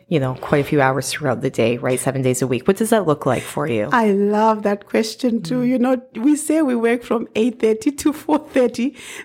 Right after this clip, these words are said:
Speaker 2: The truth is we're working all year round, especially with the asylum seeker file. We were made, uh, the main, uh, agents. So we are the lead agents, uh, with the asylum seekers that have arrived in hotels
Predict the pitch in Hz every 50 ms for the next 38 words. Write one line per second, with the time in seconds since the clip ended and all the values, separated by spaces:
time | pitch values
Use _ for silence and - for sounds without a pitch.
0 | - - 254 - 254 - - - 262 277 285 294 - - 247 262 254 220 220 220
1 | 220 208 226 214 214 214 226 220 262 247 - - - 214 214 220 214 214 208 202
2 | 190 190 190 196 202 - - 220 - - - - 320 302 302 - 320 269 254 220
3 | 214 202 202 202 196 196 - - 202 202 226 226 220 220 226 220 - - 240 240
4 | - 240 226 - - 247 240 247 262 311 - - - - - - - - _ -
5 | 220 226 214 220 220 214 214 214 - - 196 202 202 220 226 240 240 240 226 -
6 | - - - 208 202 196 196 190 190 190 196 196 202 208 220 233 254 294 330 339
7 | 339 - - 202 196 185 185 - 214 214 226 220 - 302 359 440 440 - - -
8 | - 214 202 208 214 214 208 - - 226 233 208 196 196 196 190 208 233 233 226
9 | - - 208 220 220 233 233 247 269 262 - - - - 202 202 196 202 196 196
10 | 196 190 196 - 208 202 208 202 196 196 - - 214 208 - 202 190 185 - 196
11 | 196 214 202 180 190 190 190 190 202 208 214 214 - - 185 185 185 185 - -
12 | 220 - 214 240 320 392 - -